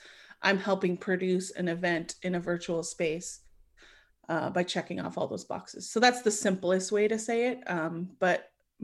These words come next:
being in business for six years, um, there are a lot of things that I, that I can do, um, and help people with,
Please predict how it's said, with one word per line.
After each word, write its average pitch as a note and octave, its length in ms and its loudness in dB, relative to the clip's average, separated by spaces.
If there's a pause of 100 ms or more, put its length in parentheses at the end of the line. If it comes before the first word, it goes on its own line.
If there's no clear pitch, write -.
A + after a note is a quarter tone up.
(120)
being F#3+ 340 -2
in F3+ 400 -4 (500)
business G#3+ 340 6
for G3 140 0
six A3+ 360 -2
years, C4 500 -2
um, F3+ 600 -2
there F#3 220 4
are F3 180 2
a E3+ 60 0
lot E3+ 280 -2
of F3 240 -4 (1040)
things G3+ 340 2
that F3+ 140 4
I, E3+ 340 0
that F#3 160 0
I E3+ 80 -2
can F#3 380 -2
do, F3 320 -6 (560)
um, E3 560 -4
and F#3 200 -2
help F3 300 -4
people F3 340 -4
with, - 440 -6